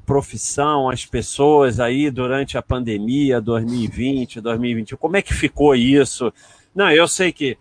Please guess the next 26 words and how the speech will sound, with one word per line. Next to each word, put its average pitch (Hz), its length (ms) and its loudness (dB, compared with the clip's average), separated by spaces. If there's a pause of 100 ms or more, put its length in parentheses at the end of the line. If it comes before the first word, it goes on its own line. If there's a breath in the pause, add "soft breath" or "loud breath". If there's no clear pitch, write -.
(300)
o - 60 -20
pessoal 143 340 -2
passa, 127 360 -12
não 151 140 -8
tô 190 140 -6
falando 175 300 0
no 160 100 -2
sentido 139 380 -6
de 135 80 -2
atendimento 127 720 -2
online 113 500 -2
e 107 40 -4
tal, 131 240 0
tô 131 140 -8
falando 156 320 0
no 180 80 2
sentido 156 420 -2
da 170 100 2
doença 143 800 4
das 110 220 -10
pessoas 110 720 -2
e 110 60 -12
como 123 220 -6
é 139 80 -2
que - 120 -20
foi, 107 840 2